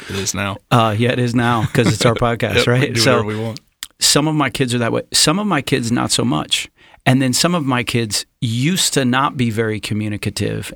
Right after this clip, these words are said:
Speaker 2: And when they are, I treasure it.
Speaker 1: Hmm.
Speaker 2: I treasure it when they want to tell me something. So I've got one child who will tell me every bit, minute by minute, of her day if I ask her.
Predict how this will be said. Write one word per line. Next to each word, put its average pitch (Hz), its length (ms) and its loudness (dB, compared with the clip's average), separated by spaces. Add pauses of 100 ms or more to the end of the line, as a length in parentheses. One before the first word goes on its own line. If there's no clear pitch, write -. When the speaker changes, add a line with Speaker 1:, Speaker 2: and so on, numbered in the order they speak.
Speaker 2:
And 117 180 2
when 120 180 0
they 110 220 -2 (140)
are, 131 500 -2
I 107 120 -4
treasure 104 800 0
it. - 360 -6 (120)
Speaker 1:
Hmm. 104 180 -6 (280)
Speaker 2:
I 117 140 2
treasure 127 760 0
it - 180 -6
when 120 240 2
they 117 180 0
want 113 480 -2
to 127 100 0
tell 110 260 0
me 110 160 0
something. - 480 -2 (1040)
So 151 180 2
I've 135 200 0
got 123 220 -2
one 139 200 2
child 107 480 -2 (340)
who 131 280 0
will 123 200 -2
tell 123 200 0
me 123 180 0
every 139 420 0
bit, 113 480 -2 (340)
minute 135 560 2
by 120 280 2
minute, 117 560 0 (260)
of 117 180 0
her 120 160 0
day 104 580 -2
if 110 220 0
I 110 120 2
ask 95 320 -4
her. - 180 -4